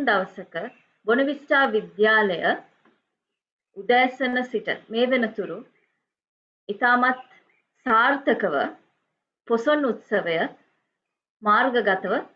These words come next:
පැවැත්තුවා. ඉතිං, අ, ඒ උත්සවයේ තවත් එක අදියරක් තමයි අපේ ඉස්කෝලේ, අපේ පාසලේ ඉගෙනුම ලබන ශිෂ්‍යාවකගේ හඬින්, මං හිතන්නේ මේ වෙනකොට ඒ ශිෂ්‍යාව ගැන මුළු රටම දන්නවා.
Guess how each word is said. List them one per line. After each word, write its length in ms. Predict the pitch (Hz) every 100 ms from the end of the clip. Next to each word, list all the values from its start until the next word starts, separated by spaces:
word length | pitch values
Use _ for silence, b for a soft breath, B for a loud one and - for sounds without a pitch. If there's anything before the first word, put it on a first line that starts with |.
| _ _
පැවැත්තුවා. 580 | 269 233 220 - - - _ _ _ _ _ _ _ _ _ -
ඉතිං, 280 | 247 349
අ, 120 | 320 202 160 - - _
ඒ 160 | 269
උත්සවයේ 480 | 262 226 - 311 339
තවත් 380 | 339 247 285 294
එක 140 | 277
අදියරක් 540 | 277 185 220 285 311 311
තමයි 380 | 285 240 285 208 - - - - _ _ _ _ _ -
අපේ 300 | 214 294 302
ඉස්කෝලේ, 840 | 233 - - 254 247 254 262 254 - - - _ _ _ _ _
අපේ 180 | - 214
පාසලේ 640 | 214 220 220 - 233 220 190 -
ඉගෙනුම 380 | 180 220 262 262
ලබන 400 | 254 226 185 160 359 - - - - -
ශිෂ්‍යාවකගේ 920 | - 269 - 359 330 254 220 208 185
හඬින්, 380 | 190 277 277 226 - - - - - - - _
මං 180 | 214 240
හිතන්නේ 300 | 240 220 202
මේ 180 | 196
වෙනකොට 340 | 208 214 226 220
ඒ 80 | 214
ශිෂ්‍යාව 500 | 208 196 - 202 196
ගැන 200 | 190 202
මුළු 180 | 190 190
රටම 320 | 180 180 202
දන්නවා. 520 | 185 202 277 208 147